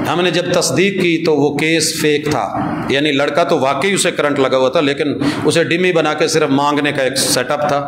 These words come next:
तो अल्लाह का शुक्र है, हम इन चीज़ों से अपने आप को अवॉइड करते हैं, करते रहते हैं। मैं अब भी कहूँगा कि हमारे पास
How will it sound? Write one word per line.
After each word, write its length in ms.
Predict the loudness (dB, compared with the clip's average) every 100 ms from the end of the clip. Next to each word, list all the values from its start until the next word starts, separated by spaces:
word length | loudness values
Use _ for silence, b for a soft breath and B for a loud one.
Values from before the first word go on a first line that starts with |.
| -4 -4 B B -2
तो 80 |
अल्लाह 220 | 2 2 2
का 100 | 2
शुक्र 260 | 0 0
है, 80 | 2
हम 80 | 0
इन 80 | 0
चीज़ों 260 | 0 0 0
से 100 | 0
अपने 220 | 0 0
आप 180 | 0 0
को 60 | 2
अवॉइड 340 | 2 2 0
करते 260 | -2 0 0
हैं, 200 | 0 -2
करते 260 | -2 -2
रहते 260 | 0 0 0
हैं। 520 | -2 -2 -4 -4 -2
मैं 140 | 0 2
अब 160 | 2
भी 100 | 2 4
कहूँगा 360 | 4 4 2 2 0 -2 -4 -4 B 0
कि 160 | 2
हमारे 400 | 4 4 4 4 4
पास 360 | 4 4 4